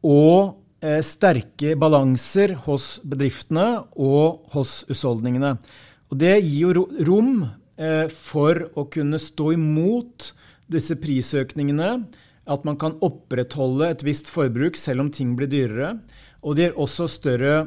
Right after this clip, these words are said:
mulighet til å abs-, absorbere, eh, og stå imot de renteøkningene som, som er på, på gang. Eh,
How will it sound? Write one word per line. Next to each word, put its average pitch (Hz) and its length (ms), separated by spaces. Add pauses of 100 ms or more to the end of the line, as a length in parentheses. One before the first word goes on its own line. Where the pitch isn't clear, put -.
(140)
mulighet 120 500
til 139 80
å 123 60
abs-, - 240
absorbere, 127 880 (340)
eh, 131 280
og 135 120
stå - 280
imot 143 580
de 139 120
renteøkningene 117 1000 (180)
som, 131 320
som 135 160
er 113 140
på, 117 340
på 117 140
gang. 110 260 (640)
Eh, 170 280